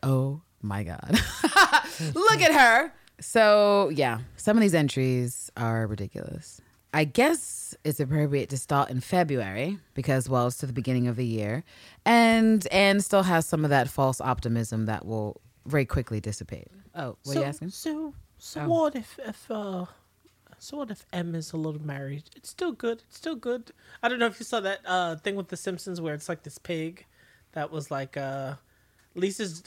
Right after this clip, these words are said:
Speaker 2: on this, uh, vegetarian kick, so she pushes this pig and it, like, slides downhill and, like, it gets covered in, like, mud or whatever, and, like, they, it keeps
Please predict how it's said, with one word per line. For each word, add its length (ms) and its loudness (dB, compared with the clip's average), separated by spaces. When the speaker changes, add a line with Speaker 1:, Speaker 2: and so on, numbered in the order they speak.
Speaker 2:
on 160 -2
this, 160 -4
uh, 140 0
vegetarian 540 -4
kick, 440 -8
so 200 -8
she 160 -10
pushes 400 -8
this 140 -10
pig 260 -4
and 100 -6
it, 100 -8
like, 200 -8
slides 420 0
downhill 800 -2
and, 260 -6
like, 280 -6
it 40 -12
gets 220 -10
covered 300 -6
in, 80 -10
like, 200 -12
mud 480 -4
or 160 -6
whatever, 680 -6
and, 320 -10
like, 160 -4
they, 200 -8
it 180 -2
keeps 320 -10